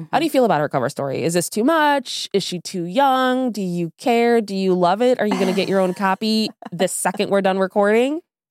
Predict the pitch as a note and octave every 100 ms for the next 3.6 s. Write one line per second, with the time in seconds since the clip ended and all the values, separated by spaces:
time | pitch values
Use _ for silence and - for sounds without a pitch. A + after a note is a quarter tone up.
0 | _ F#3+ C#4 D#4+ A#3 G#3+ - - F#3 F3
1 | C3+ - E3+ E3+ E3 E3 E3+ D#3+ - -
2 | E3+ _ _ _ - C4 C4 F#3+ A3 C4
3 | - F3 E3+ - - -